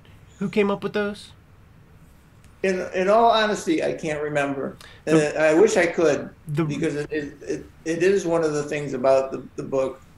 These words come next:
Speaker 2: about the whole property, that, that just kinda works, and I don't know why.
Speaker 1: The, the reason I, I ask about, I asked that way was because, uh, my, my sister's husband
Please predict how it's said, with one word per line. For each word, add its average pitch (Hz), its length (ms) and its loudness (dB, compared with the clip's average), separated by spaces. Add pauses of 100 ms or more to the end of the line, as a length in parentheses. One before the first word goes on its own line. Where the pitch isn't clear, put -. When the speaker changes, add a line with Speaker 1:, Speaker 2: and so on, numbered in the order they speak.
(260)
Speaker 2:
about 143 320 2
the 147 80 2
whole 139 160 0
property, 131 560 -2
that, 131 260 -6
that 143 220 -6 (1200)
just 185 220 -2
kinda 180 220 2
works, 156 340 4
and 143 100 -4
I 139 80 0
don't 147 340 0
know 135 180 -2
why. 123 500 -6 (380)
Speaker 1:
The, 170 100 0
the 151 240 -4
reason 208 280 -2
I, 151 300 2
I 143 220 0 (340)
ask 139 420 2 (140)
about, 139 400 -2 (500)
I 139 120 4
asked 143 440 0
that 127 260 0
way 123 380 -2 (100)
was 131 300 -4
because, 131 560 -4
uh, 123 240 -2
my, 147 440 2
my 143 160 0
sister's 185 420 -2
husband 143 800 0